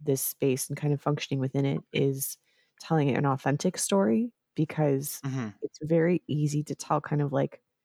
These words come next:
Speaker 1: I, I don't know if this is a great distinction, but maybe a representative story based on kind of our perceptions of what various levels of intersectionality look like. But if we wanna be authentic,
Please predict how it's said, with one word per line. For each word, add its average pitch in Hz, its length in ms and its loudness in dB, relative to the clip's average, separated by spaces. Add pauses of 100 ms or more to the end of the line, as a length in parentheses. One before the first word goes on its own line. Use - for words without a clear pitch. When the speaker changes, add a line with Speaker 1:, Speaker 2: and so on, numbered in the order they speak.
(1200)
Speaker 1:
I, 170 220 4
I 170 40 0
don't 170 120 4
know 147 60 4
if 143 80 -2
this 139 140 0
is 143 80 0
a 147 60 0
great 156 160 -2
distinction, 147 500 0
but 143 120 0
maybe 143 200 0
a 151 80 2
representative 147 760 0
story 175 460 0 (420)
based 156 220 -2
on 156 100 2
kind 165 180 0
of - 80 0 (100)
our 139 180 0
perceptions 202 880 2
of 139 220 0
what 147 300 2 (640)
various 147 720 0 (360)
levels 147 360 2
of 147 80 2
intersectionality 143 840 0
look 143 200 -2
like. 190 280 0 (400)
But - 100 0
if 160 140 0
we 151 80 -2
wanna 160 200 2
be 156 140 0
authentic, - 720 0